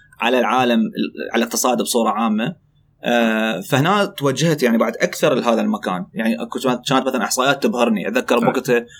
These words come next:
Speaker 1: واحدة من عندها من، آه، آخر عشر سنين مثلًا ثمانين بالمية من الوظائف الجديدة بأمريكا كانت مسؤولة عنها،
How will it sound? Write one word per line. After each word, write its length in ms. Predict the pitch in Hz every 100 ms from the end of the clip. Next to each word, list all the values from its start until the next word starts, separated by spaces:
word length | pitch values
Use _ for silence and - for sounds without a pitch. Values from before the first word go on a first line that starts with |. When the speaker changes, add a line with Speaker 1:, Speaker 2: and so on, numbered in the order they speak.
| - _
Speaker 1:
واحدة 240 | 113 127 123
من 100 | 117
عندها 260 | 127 139
من، 320 | 123 120 110
آه، 360 | 113 113 110 80 - - 113 - - _ -
آخر 400 | 123 135 147 123
عشر 340 | 113 127 131
سنين 420 | 117 123 131 131 123
مثلًا 340 | 123 120 120
ثمانين 560 | 117 123 120 135 139 127
بالمية 260 | 123 127
من 60 | 127
الوظائف 440 | 127 127 113 117
الجديدة 420 | 117 113 127 123
بأمريكا 640 | 110 123 139 135 147 143 143 - - _
كانت 260 | - 123 120
مسؤولة 420 | 120 - 131 123
عنها، 560 | 113 139 135 131 123